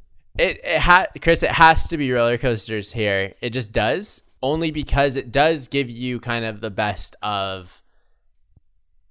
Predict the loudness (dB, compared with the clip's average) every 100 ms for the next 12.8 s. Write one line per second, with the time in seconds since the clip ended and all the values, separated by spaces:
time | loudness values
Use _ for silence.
0 | _ _ _ _ _ _ -2 2 4 4
1 | 0 -6 -4 -4 -4 -4 -6 -4 -6 -6
2 | -6 -6 -8 -6 -4 -4 -4 -12 -10 -8
3 | -6 -6 -6 -8 -10 -14 -20 -20 -20 -20
4 | -20 -20 _ -12 -8 -6 -8 -12 -14 -20
5 | -20 -4 -2 2 0 0 -6 -6 -4 -6
6 | -8 -6 -2 -2 -4 -6 -12 -8 -4 -2
7 | -2 -4 -4 -4 -4 -4 -6 -6 -8 -12
8 | -6 -6 -6 -6 -4 -2 -2 0 -2 -2
9 | -8 -8 -6 -8 -10 -10 -8 -8 -10 -14
10 | -16 -18 -20 -20 -20 -20 -16 -10 -8 -6
11 | -6 -8 -10 -12 -20 _ -20 -10 -8 -2
12 | 0 0 0 -2 0 0 -2 -8